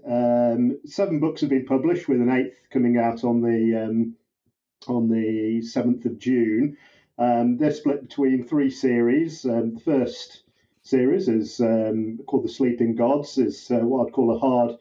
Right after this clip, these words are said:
science fiction exploration of the solar system, uh, the galaxy, the universe, a little bit of sort of a, um, exploration of, um, uh, you know, how humanity will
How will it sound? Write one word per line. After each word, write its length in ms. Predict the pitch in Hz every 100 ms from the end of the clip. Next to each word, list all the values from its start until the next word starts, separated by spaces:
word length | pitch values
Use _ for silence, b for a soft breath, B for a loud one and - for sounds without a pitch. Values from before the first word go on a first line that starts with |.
| b b b
science 440 | - 139 127 127 -
fiction 720 | 127 - - 131 120 110 -
exploration 880 | 147 147 - 135 127 120 - 135 123
of 220 | 120 117 - _ _ - - - 120
the 440 | 113 113 110 120 - _ _
solar 300 | - 139 131
system, 640 | 123 131 - 139 135 135 127
uh, 300 | 117 110 110 123
the 40 |
galaxy, 720 | 117 120 - - 127 127 123
the 100 | 113
universe, 540 | 113 123 120 135 131
a 40 | 117
little 180 | 113 117
bit 140 | 110
of 220 | 113 113
sort 200 | - 113
of 120 | 117 - b b b b b b _ -
a, 500 | 110 113 110 113 113
um, 480 | 110 110 110 110 127
exploration 680 | 131 - 127 120 123 - 120
of, 300 | 117 113 -
um, 720 | 117 117 113 113 113 113 120
uh, 340 | - - - - - - - -
you 120 | 143
know, 140 | 113 110
how 260 | 139 123
humanity 640 | 107 135 120 120 117 - 117
will 300 | 117 113